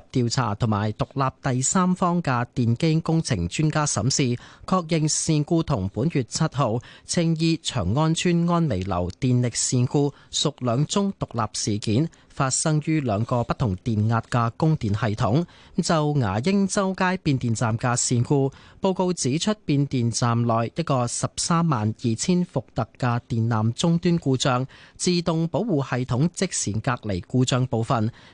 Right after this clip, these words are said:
期間出現短暫電壓驟降，電力供應冇中斷。經詳細調查之後，發現電纜終端內部分嘅物料嘅絕緣功能失效，導致短路發生故障。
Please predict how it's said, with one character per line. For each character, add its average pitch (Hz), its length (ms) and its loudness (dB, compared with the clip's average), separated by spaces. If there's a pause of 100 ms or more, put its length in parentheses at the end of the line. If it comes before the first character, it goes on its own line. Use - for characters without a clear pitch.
(120)
期 120 120 0
間 160 260 0
出 165 220 -2
現 117 220 0
短 110 280 -4
暫 117 280 0 (120)
電 123 240 0
壓 131 120 2
驟 113 320 -2
降， 135 260 0 (280)
電 175 140 2
力 170 140 0
供 214 240 0
應 143 240 0
冇 107 200 -4
中 170 220 0
斷。 120 300 0 (280)
經 165 240 0
詳 104 200 -2
細 139 200 2
調 113 200 -2
查 104 200 -2
之 165 180 0
後， 127 260 2 (160)
發 170 300 -2
現 139 240 2
電 139 200 2
纜 131 240 0
終 196 260 0
端 185 220 2
內 120 260 0 (240)
部 156 220 0
分 147 280 -2
嘅 156 220 0
物 143 200 0 (120)
料 147 260 2 (260)
嘅 135 320 0
絕 127 260 0
緣 98 240 -2
功 170 260 0
能 101 180 -2
失 - 220 -2
效， 117 280 0 (200)
導 151 180 2
致 165 380 0
短 127 200 2
路 139 240 0
發 - 180 -8
生 139 260 0
故 98 180 -2
障。 104 260 0